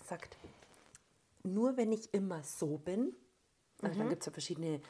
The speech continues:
Speaker 2: Ja.
Speaker 1: Attribute, die du auch, ähm, klicken kannst oder die du dir selber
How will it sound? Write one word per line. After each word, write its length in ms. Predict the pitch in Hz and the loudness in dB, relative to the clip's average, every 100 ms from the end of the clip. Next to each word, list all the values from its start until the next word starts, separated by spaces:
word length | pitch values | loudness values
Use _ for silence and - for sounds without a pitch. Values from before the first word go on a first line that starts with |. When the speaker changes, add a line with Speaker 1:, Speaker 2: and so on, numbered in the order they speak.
| - | -2
Speaker 2:
Ja. 200 | 190 214 | 2 4
Speaker 1:
Attribute, 580 | - 160 - 254 285 | 4 0 2 4 4
die 60 | - | 0
du 120 | 156 - | 0 4
auch, 260 | 247 285 - - | 4 4 -2 -6
ähm, 380 | 233 226 226 214 - | -6 -2 -4 -6 -4
klicken 300 | 240 240 226 | -2 0 0
kannst 320 | 233 226 220 | 2 0 0
oder 220 | - 151 | -4 -6
die 140 | - 165 | -6 -6
du 100 | 160 | -4
dir 160 | 160 | -4
selber 340 | 156 160 165 | -2 -2 -2